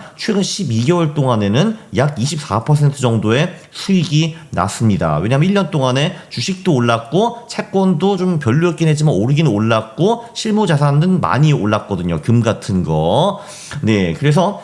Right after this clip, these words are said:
이, 어, 포트폴리오 승률을 딱 보면은 이게 늘 부진한 놈도 있거든요. 십일월, 사월에는 오히려 주식이 별로였는데 이때는 채권과 실물 자산이 포트폴리오를 살려줬고요. 그리고 오월부터 시월까지는 채권이 별로였는데 이때는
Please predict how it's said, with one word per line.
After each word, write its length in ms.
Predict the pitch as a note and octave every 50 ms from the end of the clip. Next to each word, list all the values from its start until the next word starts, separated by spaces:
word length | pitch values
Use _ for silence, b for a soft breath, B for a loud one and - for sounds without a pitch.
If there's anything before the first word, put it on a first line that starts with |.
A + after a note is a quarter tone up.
| B B -
이, 400 | - D#3 F#3 F#3+ G3 F3+ - - - -
어, 120 | A2+ B2
포트폴리오 460 | B2 - - D#3 - - G3+ G3 F#3+ F3
승률을 360 | - G3 G#3 G#3 F#3 F#3 F#3
딱 240 | G#3 G3+ G3 - -
보면은 500 | D3 C3 A#2+ B2+ B2+ D3 D3 F3+ G#3+ G#3+ B B B B B
이게 440 | D3+ D3 G3+ G#3 E3+ B2 F2+ D#2+ F2+
늘 320 | C3 E3 G3+ G#3+ G#3 - - - -
부진한 500 | - C3 C#3+ D#3 F#3+ G#3 G#3 G3 F#3 D#3+
놈도 280 | C3+ C3+ C#3+ D3 D3+
있거든요. 600 | D#3+ A2+ - - A#2+ A#2+ F#2+ A2 G2 G#2+ C3 A#2
십일월, 380 | G2+ - - G3+ G3+ A3+ A3 G#3
사월에는 400 | D#3+ C3 B2 B2 C3 C#3+ D3 A#2
오히려 220 | G#2+ B2 B2 C#3
주식이 340 | C#3 - A#2+ A#2 E3 F3+ E3+
별로였는데 720 | - A2+ A2 G#2+ A2 G#2+ G2 F#2+ F#2+ F#2+ F#2+ A#2 A#2+ G#2+
이때는 560 | F2+ G2+ A#2+ - - E3+ E3 D#3+ G3 A3+ A3+ A3 B B -
채권과 480 | - - A3 A3 - G3+ F#3 F3+ F#3
실물 280 | F3 - G3+ G3+ G3 F#3
자산이 380 | E3+ C3 G#2+ A2+ A2+ A2 B2
포트폴리오를 480 | B2 E3 F3 D3 - - D3+ C#3 C3 B2+
살려줬고요. 1040 | B2+ E3 F3 F3 D#3 A2+ G#2 - - - G2+ F#2 F2 E2 E2 F#2 B2 F3+ G#3+ B B B B B B
그리고 280 | - D3+ D#3 D#3 F#3+ - -
오월부터 420 | G#2 B2 D#3 F#3 G3 E3 D#3 F3
시월까지는 640 | D#3 - G#3 G3 G3 F#3+ - D3 B2+ A#2+ C#3+ C#3 C3+
채권이 460 | C#3 - G3 F#3+ - G3+ G3 F#3+ F3
별로였는데 640 | D3 A#2+ A2 A2 A2 A2 G#2 G2+ G2 G2 G2 G2+
이때는 500 | C3+ A2 G2 - A2 G2 G2+ C#3 F#3+ G#3+